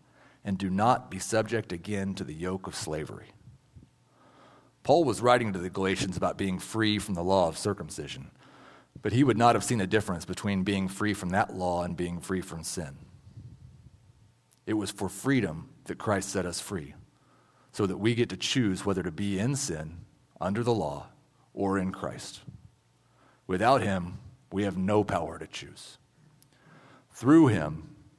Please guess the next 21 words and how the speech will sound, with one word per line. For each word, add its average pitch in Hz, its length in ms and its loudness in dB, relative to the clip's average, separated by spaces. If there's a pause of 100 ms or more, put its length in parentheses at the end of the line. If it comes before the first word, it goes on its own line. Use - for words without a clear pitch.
(120)
as 87 160 -8
Paul 107 260 2
said 113 220 2
in 104 80 0
another 113 360 2
letter, 82 400 -6 (1080)
we 95 120 -4
can 92 100 -6
do 90 120 0
all 90 160 2
things. - 480 -12 (2500)
Now, 117 100 4
is 110 80 0
it 98 80 -10
possible 123 380 4
to 139 60 6
live 127 220 4
sin-free 131 580 2
in 139 80 2
this 139 180 -2
lifetime? 143 520 4